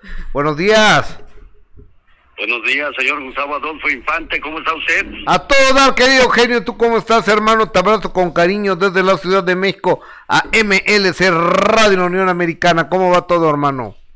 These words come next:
Speaker 2: Todo perfectamente bien y nos arrancamos con las informaciones. Paquita, la del barrio, después de especulaciones sobre su salud,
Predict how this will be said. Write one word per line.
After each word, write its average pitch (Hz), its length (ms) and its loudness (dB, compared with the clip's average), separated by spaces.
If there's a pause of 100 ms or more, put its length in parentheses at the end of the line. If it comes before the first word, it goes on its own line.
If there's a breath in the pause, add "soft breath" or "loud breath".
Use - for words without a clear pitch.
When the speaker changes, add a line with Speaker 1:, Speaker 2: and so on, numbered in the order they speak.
(200)
Speaker 2:
Todo 156 280 -8
perfectamente 147 680 -6
bien 180 200 -6
y 160 120 -12
nos 139 220 -12
arrancamos 147 600 -6
con 165 100 -8
las 147 180 -6
informaciones. 175 720 -6
Paquita, 233 500 -4
la 202 160 -4
del 139 240 -4
barrio, 185 520 -4 (380)
después 170 320 -6
de 185 100 -4
especulaciones 156 840 -6
sobre 139 220 -6
su 135 140 -10
salud, 160 320 -6